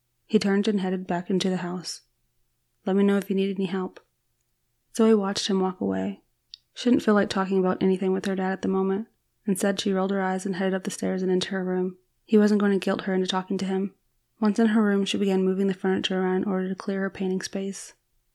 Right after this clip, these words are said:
She pulled and pushed the heavy wood furniture across the room, knowing Henry was downstairs wondering if she would ask him for help. She wouldn't.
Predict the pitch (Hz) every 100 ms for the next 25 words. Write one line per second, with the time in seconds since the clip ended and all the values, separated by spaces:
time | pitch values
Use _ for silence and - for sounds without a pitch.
0 | _ - - 226 214 202 214 208 - 208
1 | - 196 196 208 196 196 - 190 190 196
2 | 190 190 190 - 190 185 185 185 _ _
3 | _ - 214 220 208 208 202 196 185 190
4 | 190 190 185 185 185 185 185 185 185 190
5 | 190 180 185 190 190 190 196 185 - _
6 | _ _ _ _ _ - 226 202 185 185
7 | 226